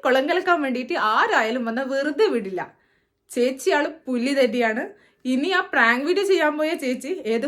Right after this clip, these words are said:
ഹോസ്പിറ്റലാണ് കൺസൾട്ട് ചെയ്തതെന്നും കൂടി അറിഞ്ഞാൽ മതി. അത്രക്കും തകർപ്പൻ അടി തന്നെയാണ് കിട്ടിയിട്ടുള്ളത്. ഒരിക്കലും പ്രാങ്ക് വീഡിയോനെ സപ്പോർട്ട് ചെയ്യാൻ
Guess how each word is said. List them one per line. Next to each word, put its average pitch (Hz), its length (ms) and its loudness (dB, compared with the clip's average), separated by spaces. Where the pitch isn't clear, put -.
ഹോസ്പിറ്റലാണ് 269 680 -4
കൺസൾട്ട് 254 380 -6
ചെയ്തതെന്നും 285 320 -2
കൂടി 262 140 -2
അറിഞ്ഞാൽ 202 380 -4
മതി. - 160 -10
അത്രക്കും 359 720 -6
തകർപ്പൻ 254 580 0
അടി 214 200 -2
തന്നെയാണ് 233 360 -2
കിട്ടിയിട്ടുള്ളത്. 202 520 -6
ഒരിക്കലും 320 460 -2
പ്രാങ്ക് 277 300 2
വീഡിയോനെ 294 360 -4
സപ്പോർട്ട് 262 340 -2
ചെയ്യാൻ 269 180 -4